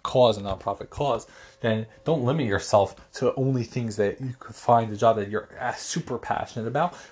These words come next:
but let the process itself, the production, uh,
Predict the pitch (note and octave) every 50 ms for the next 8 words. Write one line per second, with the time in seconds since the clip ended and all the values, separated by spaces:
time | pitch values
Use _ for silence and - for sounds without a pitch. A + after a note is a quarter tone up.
0 | - - B2 A#2+ - - C#3 C3+ D3+ D#3+ - - - - - - - B2 G#2+ -
1 | - - C3+ B2+ C3 - - A2 - - G#2+ - - - C#3+ B2+ G#2 - - -
2 | - - - G#2+ - - A#2 A2+ A#2 B2+ B2+ - - - G#2+ G2 - - - -
3 | - - - G2+ G2+ G2+ G2 G2